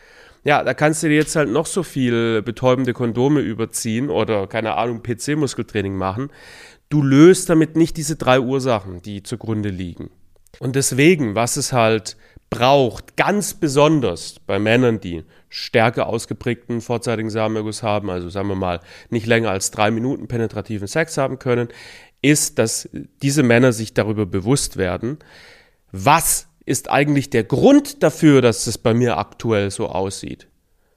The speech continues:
Beziehungsweise was sind die Gründe dafür? Und erst dann, wenn das klar ist, anfangen, das Thema zu lösen.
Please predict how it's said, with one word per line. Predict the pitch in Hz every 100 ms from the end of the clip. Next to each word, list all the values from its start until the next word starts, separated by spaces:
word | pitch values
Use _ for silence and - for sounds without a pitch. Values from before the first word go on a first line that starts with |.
| _ _ -
Beziehungsweise | 107 135 123 127 120
was | 120
sind | - 127 - -
die | 139
Gründe | - 139 208 233 185 143
dafür? | 127 113 - 131 104 85 - _ _ _ _ _
Und | 135 -
erst | 135 139 - - _
dann, | - 170 185 113
wenn | 113 117
das | 226 233 -
klar | - 170 185 180
ist, | 127 120 - _ _ _
anfangen, | 139 170 - 156 151 156 156 _ -
das | 143 -
Thema | 147 139 123
zu | -
lösen. | 120 160 180 - 90